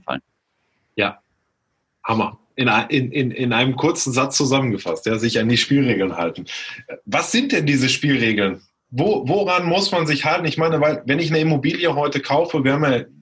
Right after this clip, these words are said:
Speaker 2: man hört das ja immer, "Ja, kauf mal eine Wohnung, mach mal dies, mach mal das." Aber sind ja auch schon viele damit auf die Schnauze gefallen, um das mal so zu sagen, ne? Ähm,
Speaker 1: Ja, vollkommen richtig. Also, das ist auch so ein bisschen, oder nehmen wir auch sehr, sehr stark in dem Buch auf, aber ich will da jetzt nicht zu weit vorgreifen.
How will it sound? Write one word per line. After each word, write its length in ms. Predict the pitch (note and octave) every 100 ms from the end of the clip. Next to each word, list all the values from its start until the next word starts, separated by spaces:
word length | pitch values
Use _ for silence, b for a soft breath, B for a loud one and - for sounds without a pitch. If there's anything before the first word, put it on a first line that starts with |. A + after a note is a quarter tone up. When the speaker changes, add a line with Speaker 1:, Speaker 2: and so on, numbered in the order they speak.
| _
Speaker 2:
man 140 | - B2+
hört 180 | A#2+ C#3
das 160 | C3+
ja 80 | A#2+
immer, 100 | B2
"Ja, 320 | A2+ - - A#2
kauf 240 | A#2 B2
mal 120 | A#2
eine 180 | A2+ G#2
Wohnung, 340 | B2 C3 A#2+ A#2
mach 220 | A#2+ B2+
mal 120 | G#2+
dies, 280 | A#2+ C3+ C3+
mach 160 | A#2+
mal 140 | A2+ G2+
das." 320 | B2+ D3+ - B B B B -
Aber 460 | B2 C3 C3 B2+ - _ _ _ _ -
sind 160 | E3
ja 80 | G#3
auch 60 | D#3+
schon 180 | E3
viele 220 | - F#3+ D#3
damit 240 | D3 C#3+
auf 80 | C3+
die 100 | C3
Schnauze 400 | - D3 - B2+
gefallen, 340 | A2 G#2 F#2
um 120 | F2
das 160 | E2+ -
mal 120 | F2+
so 120 | E2+
zu 160 | E2+ E2
sagen, 260 | D#2 - - _ _
ne? 240 | A2+ F3 D#3+ -
Ähm, 500 | A2 A2 A2 A2 - A#2
Speaker 1:
Ja, 320 | A#2+ A#2 A#2+ B2 - - - - - -
vollkommen 340 | B2 B2+ A#2
richtig. 320 | A#2 A2+ F#2+
Also, 280 | F#2+ G2+ - - - F2 - - - - A#2 - _ _ _ _ _ _ -
das 240 | F#2+ G2
ist 140 | A#2 A#2+
auch 80 |
so 100 | -
ein 80 | G#2+
bisschen, 720 | A2 - G#2+ G2+ G2 G2 -
oder 160 | - F#2
nehmen 200 | G2+ G#2
wir 100 | F#2+
auch 40 |
sehr, 140 | F#2 G#2
sehr 140 | G2+
stark 280 | G2+ G#2 G#2
in 60 | F#2+
dem 140 | F#2
Buch 180 | A2+ A2+
auf, 100 | F#2
aber 220 | F2 D#2
ich 80 | -
will 80 | G2+
da 60 |
jetzt 160 | G2 A2
nicht 120 | -
zu 120 | G2+
weit 200 | F#2 F#2
vorgreifen. 540 | G2+ G2+ F#2 F2+ F2+